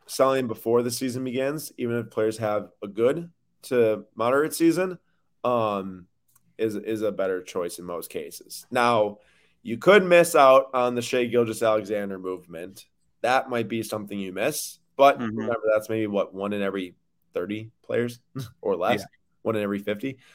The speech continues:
Speaker 1: Um, and also, I would say there's a time where there were certain cards that were going up quicker in price than others, and Na-,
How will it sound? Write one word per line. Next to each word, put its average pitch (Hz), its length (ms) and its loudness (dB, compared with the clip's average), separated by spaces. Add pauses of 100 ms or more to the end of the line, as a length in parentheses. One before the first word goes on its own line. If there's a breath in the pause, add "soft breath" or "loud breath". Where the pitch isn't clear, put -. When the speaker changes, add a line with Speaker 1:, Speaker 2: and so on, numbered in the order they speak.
(360 soft breath)
Speaker 1:
Um, 113 600 0 (240)
and 139 120 4
also, 139 260 4
I 123 120 6
would 123 140 0
say 120 160 4
there's 113 240 2
a 101 40 -16
time 104 260 -4
where 104 120 -4
there 104 160 -2
were 101 160 -4
certain 95 380 -8
cards 85 320 -8
that 90 100 -6
were 85 300 -10
going 95 200 -2
up 87 140 -10
quicker 92 240 -16
in 85 80 -16
price 90 240 -12
than - 160 -20
others, 82 240 -10
and 87 160 -16
Na-, 92 140 -6